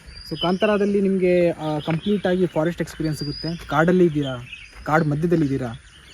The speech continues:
ಆ ಒಂದು ಸೈಲೆನ್ಸು, ಸುತ್ತಮುತ್ತ ಪಕ್ಷಿಗಳ ಸದ್ದು ಇವಾಗ ಕೇಳ್ಬೋದು ನೀವು. ಇದು ನಾನು ಎಡಿಟ್ ಮಾಡಿ, ನಾವು ಎಡಿಟ್ ಮಾಡಿ ಹಾಕಿರೋದು ಪಕ್ಷಿಗಳ ಸದ್ದಲ್ಲ, ನ್ಯಾಚುರಲ್ ಆಗಿ ಬರ್ತಿರುತ್ತೆ ಪಕ್ಷಿಗಳ ಸದ್ದು. So ಈ ಥರ ಒಂದು ಎಕ್ಸ್‌ಪೀರಿಯನ್ಸ್ ಬೇಕು ಅಂದರೆ ಕಾಂತಾರ of course, ಆ, ನಿಮ್ಮ ಬಜೆಟಲ್ಲೂ ಬರುತ್ತೆ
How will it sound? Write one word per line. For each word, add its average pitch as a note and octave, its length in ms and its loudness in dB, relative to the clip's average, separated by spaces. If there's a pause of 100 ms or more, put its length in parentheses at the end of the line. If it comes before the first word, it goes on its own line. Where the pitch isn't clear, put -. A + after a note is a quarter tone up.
(240)
ಆ D#3 60 0
ಒಂದು D#3+ 140 2
ಸೈಲೆನ್ಸು, C#3 580 -2 (320)
ಸುತ್ತಮುತ್ತ D#3+ 420 -4
ಪಕ್ಷಿಗಳ D3+ 400 -4 (640)
ಸದ್ದು C#3+ 300 -2
ಇವಾಗ E3 260 4
ಕೇಳ್ಬೋದು D3 380 2
ನೀವು. A#2 120 -6 (720)
ಇದು D#3 80 -4
ನಾನು D#3 240 2
ಎಡಿಟ್ E3 240 -2
ಮಾಡಿ, D#3+ 240 4
ನಾವು D#3+ 200 4
ಎಡಿಟ್ E3 200 0
ಮಾಡಿ E3 160 4
ಹಾಕಿರೋದು D3 600 0 (180)
ಪಕ್ಷಿಗಳ E3 300 2
ಸದ್ದಲ್ಲ, C#3 360 -6
ನ್ಯಾಚುರಲ್ D#3+ 400 2
ಆಗಿ E3+ 360 4 (360)
ಬರ್ತಿರುತ್ತೆ D#3+ 420 0
ಪಕ್ಷಿಗಳ C#3 340 -4
ಸದ್ದು. C3 600 -10 (200)
So A3 100 6
ಈ A3+ 40 6
ಥರ A#3+ 120 8
ಒಂದು A#3 220 10
ಎಕ್ಸ್‌ಪೀರಿಯನ್ಸ್ G#3 360 0
ಬೇಕು F#3+ 200 2
ಅಂದರೆ F3+ 180 2
ಕಾಂತಾರ D#3 340 0
of D3 380 0
course, C#3+ 340 0
ಆ, C3+ 180 -6
ನಿಮ್ಮ C#3 200 -2
ಬಜೆಟಲ್ಲೂ E3 380 2
ಬರುತ್ತೆ D#3+ 320 0